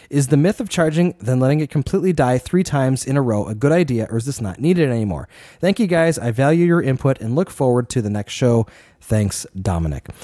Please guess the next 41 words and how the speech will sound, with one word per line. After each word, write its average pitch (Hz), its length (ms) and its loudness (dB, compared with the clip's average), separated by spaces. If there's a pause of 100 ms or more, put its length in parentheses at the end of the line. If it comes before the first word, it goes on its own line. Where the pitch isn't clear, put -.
(240)
Well, 160 80 -2
Dominic, 214 320 0
I 196 100 0
will 196 100 2
tell 180 120 0
you 156 100 4
this. - 300 -4 (160)
I, - 140 -10
I 147 100 0
think 233 340 -2 (300)
d-, 120 180 -10
running 185 500 0
through 160 520 0
the 139 400 2 (260)
completely 208 380 0
charge 180 300 0
up 160 160 0
and 131 300 -4
completely 170 440 0
die 131 280 2
cycle 131 560 0
once 120 640 -2 (400)
is 139 140 2
a 143 80 4
very 143 200 2
important 131 360 -2
thing 127 180 -2
you 113 80 -2
can 110 180 -4
do. 90 240 -4
And 113 140 -4
it, 107 120 -8
and 127 120 0
it's 117 160 -6
not 185 220 0
because 196 320 0
the 175 100 0
battery 147 400 2
necessarily 131 540 0
needs 147 300 0
it, 175 140 2